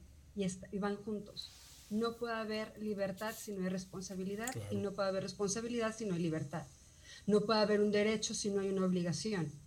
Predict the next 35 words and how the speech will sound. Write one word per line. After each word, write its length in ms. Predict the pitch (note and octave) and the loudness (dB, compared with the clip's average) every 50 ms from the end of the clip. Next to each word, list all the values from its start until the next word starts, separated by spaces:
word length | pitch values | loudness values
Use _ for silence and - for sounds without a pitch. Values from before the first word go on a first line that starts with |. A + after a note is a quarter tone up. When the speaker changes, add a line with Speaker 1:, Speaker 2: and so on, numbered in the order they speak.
| - - - _ - | -20 -20 -20 _ 2
Speaker 1:
y 60 | G3 | 4
no 160 | G3+ F#3+ F#3 | 4 6 6
puede 120 | G#3 G3+ G3 | 6 6 6
haber 100 | G3+ G3+ | 6 6
una 140 | G3+ G#3 G3 | 6 4 2
obligación 560 | G3 G3+ F#3+ F#3+ F#3+ F#3 - G#3 G#3 G3 G3 | 4 4 2 2 2 0 0 -2 -2 -2 -4
sola 420 | - - G#3+ G#3+ G3+ F#3+ F#3+ F#3+ | -4 -4 -2 -2 -2 -2 -2 -4
si 140 | F#3 F#3+ G3 | -4 -4 -2
no 260 | F#3 F#3+ F#3 F#3 F#3+ | 0 2 2 2 2
hay 140 | F#3+ F#3 F#3+ | 2 0 0
un 160 | F#3+ F#3 F#3 | 0 0 0
derecho 320 | F#3 F3+ F3+ F3 - - - | 2 0 0 -2 -4 -8 -10
también, 400 | - D#3+ F3 F#3 G3+ F#3 D3+ - - - E3+ | -8 -8 -6 -4 -4 -6 -6 -8 -10 -10 -10
si 160 | - - F#3 | -6 -2 0
no 60 | F3+ | 0
hay 40 | F#3 | 0
una 120 | F#3+ G3+ F#3 | 0 -2 -4
prerrogativa 720 | - F#3 F3+ F3 E3 E3+ E3 E3+ E3 E3 - E3+ D3+ D3+ | -6 -6 -4 -4 -4 -4 -4 -4 -6 -6 -6 -6 -6 -6
también. 420 | - D3+ D#3 E3+ F#3+ F#3 D#3 D3+ - - - - - - - - - - - - - - - - _ - | -8 -6 -6 -4 -4 -4 -4 -6 -10 -16 -20 -20 -20 -20 -20 -20 -20 -20 -20 -20 -20 -20 -20 -20 _ -8
Entonces, 580 | G3+ G3+ - G#3 F#3+ F#3+ G#3+ G#3+ G#3+ G#3+ - - - - - - - | -8 -4 -4 -4 -4 0 -2 -2 -2 -2 -8 -16 -20 -20 -20 -12 -4
es 220 | - G#3+ G#3 - - | -4 -4 -2 -4 -10
parte 380 | - - A3+ A3+ A3+ A3+ B3 | -4 -4 -2 -2 -2 -2 -2
de 120 | A#3+ A#3+ A#3 | -2 -2 -2
nuestro, 840 | A3 G#3+ G3 - - - - G3 F#3+ F#3 F3+ F3+ F3 F3 F3 E3+ - - - | -2 -2 -2 -4 -6 -8 -6 -2 0 0 0 0 0 -2 -4 -6 -8 -12 -8
de 160 | F#3+ F#3 G3+ F#3+ | -4 -2 0 0
nuestro 500 | F#3+ F#3+ F#3+ F#3+ F3+ - - F#3 F#3 F#3 | 2 2 2 0 0 -2 -2 -2 0 0
llamado 640 | F3+ G3+ F#3 F#3 G3 G3+ G3+ G3+ G#3 G3 G#3+ G#3 | 2 2 2 2 2 0 0 0 -2 -4 -4 -6
como 220 | - G#3 F#3+ F#3 F3+ | -6 -4 -2 -2 -2
seres 340 | - G#3+ G3 G3 F#3+ - - | -2 -2 -4 -4 -4 -6 -4
humanos 560 | F#3+ F#3+ F#3 F#3 F#3+ G3 G3+ G#3+ - - - - | -4 -2 -2 -2 -2 -2 -4 -6 -6 -10 -14 -18
ser 420 | - - - - A3 G#3+ A3 G#3+ | -18 -16 -6 -2 -2 -2 -2 -2
corresponsables 1000 | - G#3+ G3+ G3 F#3+ F3+ F#3 - F3+ F3+ E3 - G3+ F#3 E3+ - D#3 D#3+ - - - | -6 -6 -4 -4 -4 -4 -6 -4 -4 -4 -4 -2 -2 -2 -2 -2 -4 -6 -6 -8 -2
y 120 | - G#3+ F#3 | -2 0 2
también 420 | G#3 G3 G3 G3 G3 G3+ G3+ F#3 | 2 0 2 2 2 2 2 2
gozar, 480 | F#3 G3 F#3+ F#3 - G#3 G3 G#3 C4 | 2 2 0 0 0 0 2 2 0